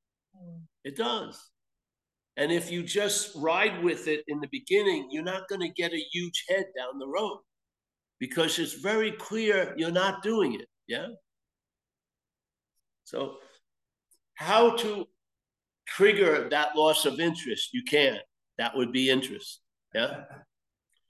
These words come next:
Speaker 2: Just hear satsang, hear satsang,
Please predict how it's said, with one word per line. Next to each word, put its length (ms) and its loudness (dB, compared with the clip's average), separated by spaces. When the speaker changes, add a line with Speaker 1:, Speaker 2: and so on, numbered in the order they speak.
Speaker 2:
Just 340 2
hear 160 6
satsang, 800 0
hear 200 2
satsang, 840 0